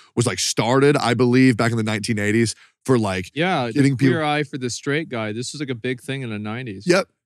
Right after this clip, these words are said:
Speaker 1: Yeah, to, like,
Speaker 2: Yeah.
Speaker 1: get people to acknowledge the existence of, like, gay people.
Speaker 2: Uh-huh.
Speaker 1: But now it's not about acknowledgement. It's, it's about, like, acceptance for, like, the currents,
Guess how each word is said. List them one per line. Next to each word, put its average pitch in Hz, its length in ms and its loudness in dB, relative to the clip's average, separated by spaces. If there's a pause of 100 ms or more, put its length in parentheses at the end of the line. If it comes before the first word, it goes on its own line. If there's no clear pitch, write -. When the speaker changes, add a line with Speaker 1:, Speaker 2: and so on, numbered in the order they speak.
Speaker 1:
Yeah, 147 100 6
to, 139 80 4
like, 131 100 2
Speaker 2:
Yeah. 110 120 -4
Speaker 1:
get 151 180 4
people 180 140 4
to 147 140 4
acknowledge 117 800 0 (200)
the 127 140 4
existence 113 840 0
of, 110 180 -2
like, 92 340 -6 (340)
gay 135 500 2 (100)
people. 233 380 4 (140)
Speaker 2:
Uh-huh. 113 280 -6
Speaker 1:
But 143 120 4
now 139 280 2
it's 135 120 0
not 143 100 2
about 123 140 0
acknowledgement. 113 680 0
It's, 131 140 -4 (120)
it's 117 120 0
about, 107 140 0
like, 101 220 -4
acceptance - 840 -4 (420)
for, 135 120 2
like, 98 180 -2
the 107 100 -4
currents, 104 580 -2